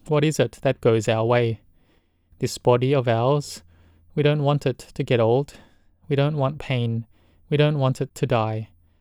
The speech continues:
But can it go according to our wishes? We can't have it our way.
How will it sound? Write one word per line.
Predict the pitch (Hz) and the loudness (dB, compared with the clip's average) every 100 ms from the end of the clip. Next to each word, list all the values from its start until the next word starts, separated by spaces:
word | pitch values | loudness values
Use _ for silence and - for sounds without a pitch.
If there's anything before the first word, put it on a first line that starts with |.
| _ _ _ - | _ _ _ -6
But | 131 | -6
can | - 131 | -2 -2
it | 127 | -2
go | - 135 139 | 0 2 2
according | - - 135 120 123 | 0 0 0 0 -4
to | - | -2
our | 117 | 0
wishes? | 120 - 165 165 - - - _ _ _ _ - | 0 -2 -4 -4 -10 -16 -20 _ _ _ _ -10
We | 147 | -8
can't | - 156 117 | -4 -4 -2
have | 131 120 | -2 0
it | |
our | 117 113 | -2 -2
way. | 117 113 107 | -2 -4 -6